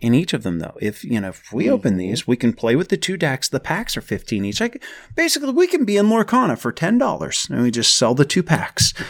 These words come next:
Speaker 1: And, you know, we're opening them, and we're flipping through the cards. We're like, "Ooh, look at that," you know. And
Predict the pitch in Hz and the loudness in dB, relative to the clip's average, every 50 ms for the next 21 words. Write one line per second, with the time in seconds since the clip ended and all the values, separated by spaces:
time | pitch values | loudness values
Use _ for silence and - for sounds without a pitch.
0 | - - - - - - 117 113 110 110 107 104 101 - - 151 151 127 107 98 | -12 -18 -18 -12 0 2 4 4 4 4 2 2 0 -2 -4 -8 -2 -2 -2 -2
1 | 90 - _ - - - 101 101 98 98 95 - 113 120 170 226 247 254 - 98 | -2 -8 _ -12 -10 -6 -4 -4 -4 -4 0 4 4 6 6 4 2 -2 -6 -6
2 | 95 90 - - - 113 - - 101 - - 107 98 98 - - 101 107 113 - | -6 -8 -8 -2 -2 -2 0 -2 -4 -4 -2 -4 -4 -4 -4 -4 -6 -4 -4 -4
3 | 107 110 - - - - - 170 180 170 170 160 156 156 156 - 156 - - 147 | -6 -6 -8 -10 -8 -8 -6 -6 -6 -4 -4 -2 -2 -2 -2 -4 -6 -2 -2 -2
4 | 147 143 139 135 - - 123 117 113 - - - 117 113 - 139 147 160 - | 0 0 -2 -2 0 0 0 0 0 -2 -6 -6 -6 -2 0 0 -2 -2 -2